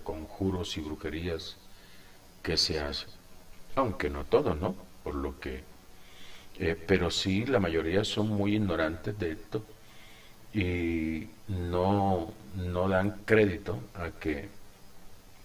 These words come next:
una persona lo tenga, pues, trabajado con brujería. Entonces, eh, vamos a, a enseñarle a orar a las esposas.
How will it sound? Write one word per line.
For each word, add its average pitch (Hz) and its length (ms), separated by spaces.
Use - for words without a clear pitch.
una 98 240
persona 87 400
lo 90 140
tenga, 85 400
pues, - 320
trabajado 78 760
con 76 200
brujería. 73 460
Entonces, 104 800
eh, 80 320
vamos 95 480
a, 85 240
a 82 480
enseñarle 92 720
a 120 60
orar 82 400
a 82 100
las 78 240
esposas. - 720